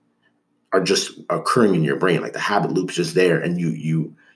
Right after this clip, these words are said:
you might realize you're eating the cookie, but you don't realize, like, that there's a trigger there that's making you want to eat that cookie, and you're,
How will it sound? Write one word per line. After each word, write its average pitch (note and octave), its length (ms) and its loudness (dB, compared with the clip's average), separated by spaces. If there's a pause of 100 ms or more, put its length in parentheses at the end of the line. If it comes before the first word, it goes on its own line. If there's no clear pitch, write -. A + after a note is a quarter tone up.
you - 60 -2
might F#3+ 180 0
realize F#3+ 340 4
you're D#3 120 -6
eating F#2+ 160 0
the - 80 -2
cookie, - 300 0
but E2+ 260 -2
you G#2 40 -2
don't F#2+ 200 -2
realize, D#2+ 420 0
like, E2 140 -4
that - 140 -12
there's E2+ 140 0
a E2+ 60 -2
trigger F2+ 380 0
there E2 180 0
that's - 180 -4
making E2+ 280 -2
you F2 120 -2
want D#2+ 180 -2
to - 120 -8
eat D#2+ 60 -4
that D#2 140 -4
cookie, E2+ 280 -6
and D2 100 -6
you're, D#2 160 -10